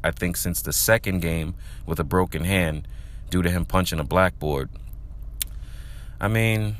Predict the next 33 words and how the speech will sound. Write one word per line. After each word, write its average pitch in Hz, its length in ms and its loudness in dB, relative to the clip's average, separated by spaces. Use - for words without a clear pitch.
it 110 100 4
is 123 160 4
what 117 120 0
it 95 100 2
is, 87 460 2
you 87 100 0
know. 85 300 2
I 87 120 4
hope 98 260 2
that 98 240 6
he 95 140 -2
takes 101 340 2
his 98 140 0
time 98 580 2
during 90 240 4
the 85 60 2
off 92 260 4
season. 92 560 2
You 123 60 4
know, 117 80 6
he 104 100 2
gets 101 260 0
himself 98 380 4
together, 90 340 4
sits - 300 2
down 90 540 2
with 90 160 2
his 90 220 2
team 92 560 2
of, 85 640 2
you 101 80 0
know, 85 280 4
uh, - 720 0